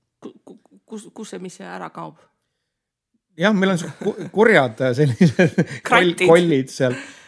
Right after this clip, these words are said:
Speaker 2: Ähm, no tegelikult on, on, äh, asi väga lihtne. Meie õlled on, äh, enamus, äh, et,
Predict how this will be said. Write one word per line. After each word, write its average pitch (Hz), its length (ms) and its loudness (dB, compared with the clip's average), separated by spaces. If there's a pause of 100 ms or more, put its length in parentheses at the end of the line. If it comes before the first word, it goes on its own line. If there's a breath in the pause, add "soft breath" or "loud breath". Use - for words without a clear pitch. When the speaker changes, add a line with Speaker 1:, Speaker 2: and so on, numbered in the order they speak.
(300 loud breath)
Speaker 2:
Ähm, 139 380 4 (120)
no - 160 -4
tegelikult 196 360 4
on, 143 180 0
on, 147 280 -2
äh, 143 300 4
asi 160 220 -2
väga 147 160 -2
lihtne. 151 400 -4 (380)
Meie 123 320 -2 (140)
õlled 139 320 0
on, 117 180 -6 (420)
äh, 113 340 -2
enamus, 127 440 0 (160)
äh, 113 480 -10 (560)
et, 113 180 -20